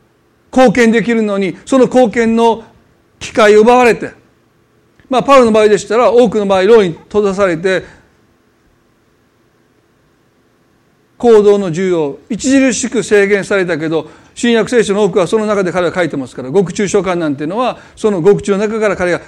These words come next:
書き上げていった。もし彼が自由に動け回ったら、獄中書簡を彼は書かなかったでしょう。それどころじゃないんですよ。日ごとに彼のもとにもたらされるいろんな必要、相談、悩み、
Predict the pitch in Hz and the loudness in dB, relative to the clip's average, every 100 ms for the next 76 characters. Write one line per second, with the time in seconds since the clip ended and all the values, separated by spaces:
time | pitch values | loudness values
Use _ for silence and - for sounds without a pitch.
0 | - 175 151 165 156 139 131 120 _ _ | -10 -8 -6 -6 -6 -10 -12 -18 _ _
1 | - 311 - - 277 233 185 202 170 - | 0 0 0 -2 2 2 2 0 -2 -8
2 | _ - 165 285 294 240 233 220 240 226 | _ -8 0 4 6 4 4 2 2 2
3 | 180 180 220 220 - - 214 190 196 202 | 0 -4 -2 -2 -6 -4 -2 -2 -2 -4
4 | 208 185 170 165 175 143 151 156 143 - | -4 -4 -4 -4 -6 -6 -10 -10 -12 -16
5 | 120 - _ _ _ _ _ _ _ - | -20 -20 _ _ _ _ _ _ _ 0
6 | 226 220 196 165 156 165 131 - - _ | 2 4 2 2 0 -2 -4 -8 -18 _
7 | - 233 254 233 247 240 214 - - 220 | -6 2 4 4 4 2 0 -4 0 0
8 | 185 175 170 165 151 - _ _ _ _ | 0 -4 -6 -4 -6 -8 _ _ _ _
9 | _ _ 311 185 185 165 156 160 160 156 | _ _ -10 -6 -2 -2 -4 -4 -4 -4
10 | 170 175 160 131 - 165 151 147 - _ | -4 -4 -6 -8 -2 0 0 -2 -10 _
11 | _ _ _ _ _ _ - 180 175 165 | _ _ _ _ _ _ -4 0 2 2
12 | 156 143 - _ - 165 190 185 175 139 | 0 -6 -14 _ -10 -4 0 0 0 -2
13 | - | -6